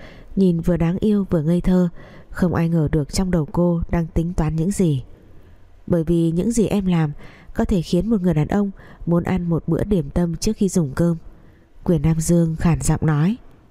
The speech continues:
"Điểm tâm gì cơ? Ăn ngon không? Em có thể ăn cùng anh không?" Quả đúng như cô dự đoán, anh Liệt, con sói xám đội lốt cừu non này, thật sự chỉ muốn biến cô thành điểm tâm mà ăn tươi nuốt sống. Anh Liệt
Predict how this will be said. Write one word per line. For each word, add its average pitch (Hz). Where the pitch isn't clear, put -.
"Điểm 185
tâm 208
gì 196
cơ? 202
Ăn 175
ngon 175
không? 175
Em 196
có 220
thể 214
ăn 196
cùng 185
anh 196
không?" 202
Quả 156
đúng 165
như 214
cô 180
dự -
đoán, 160
anh 156
Liệt, 160
con 156
sói 156
xám 160
đội 190
lốt 226
cừu 175
non 185
này, 160
thật 175
sự 156
chỉ 156
muốn 156
biến 170
cô 196
thành 175
điểm 151
tâm 175
mà 151
ăn 151
tươi 165
nuốt 196
sống. 165
Anh 165
Liệt 156